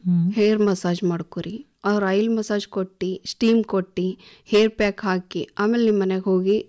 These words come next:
Speaker 2: ನೀವು ವಾಶ್ ಮಾಡ್ಕೋಬಹುದು. ಇಲ್ಲಾಂದ್ರೆ ಅಲ್ಲೇ ಪಾರ್ಲರ್‌ನಾಗ ವಾಶ್ ಇತ್ತು, ವಾಶ್ ಮಾಡಿ ಕಳಿಸ್ತಾರೆ. ಇಲ್ಲ, ನಮಗ್ ಪಾರ್ಲರ್‌ಗೆ ಹೋಗಕ್ ಟೈಮ್ ಇಲ್ಲ, ನಾವು ಮನೆಯಲ್ಲೇ ಮಾಡ್ತೀವಿ, ಅದಕ್ಕೂನು ರಿಸಲ್ಟ್ ಅದ. ಮನೆಯಲ್ಲಿ ಫಸ್ಟ್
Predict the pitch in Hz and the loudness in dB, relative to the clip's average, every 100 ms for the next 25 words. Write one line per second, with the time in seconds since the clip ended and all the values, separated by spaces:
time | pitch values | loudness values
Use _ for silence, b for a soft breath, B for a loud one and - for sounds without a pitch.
0 | - 196 190 180 185 202 180 - 180 170 | 0 2 4 2 0 0 -2 -4 -6 -4
1 | 156 - 277 - 269 277 277 277 254 254 | -6 -6 -8 -4 0 4 4 2 2 0
2 | 254 220 214 220 220 214 202 202 - 202 | 0 -2 0 -2 -2 0 0 -2 -4 -6
3 | - 226 226 226 - 202 - 254 220 - | -6 -4 -4 -2 -2 -4 -4 -6 -6 -10
4 | - _ - 226 247 226 214 208 208 - | -18 _ 0 2 4 2 0 -2 -4 -4
5 | 180 202 202 - 196 190 185 175 180 202 | -4 -2 -4 -2 0 0 -2 -2 0 2
6 | 190 175 190 - _ _ - 196 202 202 | 2 0 -6 -12 _ _ -2 2 4 4
7 | 190 196 202 190 170 175 175 196 - _ | 4 4 2 2 0 -6 -10 -10 -14 _
8 | _ - 208 247 233 262 269 254 233 190 | _ -2 0 0 0 0 0 0 0 0
9 | 180 170 175 165 226 - - 214 233 254 | -2 -6 -8 -10 -12 -14 -2 2 4 4
10 | 240 233 233 208 202 - _ - 202 196 | 2 2 0 -2 -4 -6 _ -2 -2 -2